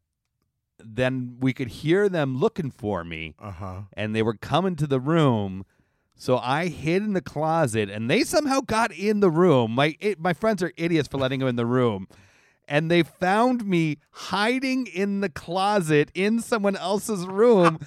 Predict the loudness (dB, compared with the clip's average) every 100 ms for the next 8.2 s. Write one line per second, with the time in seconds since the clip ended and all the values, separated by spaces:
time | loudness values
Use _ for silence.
0 | -6 -2 2 4 4 4 4 2 4 4
1 | 4 2 _ _ _ -20 _ _ _ -4
2 | 0 0 0 -2 -2 -2 -6 -4 -2 -2
3 | -4 -16 -6 2 2 2 -2 -2 0 0
4 | 0 -2 -2 0 0 _ -6 0 0 0
5 | -4 -8 -2 -2 -2 -14 -6 0 0 0
6 | -8 -6 -6 -8 -12 -10 -6 -4 -2 -4
7 | -6 -10 -14 -4 -2 0 2 6 6 8
8 | 6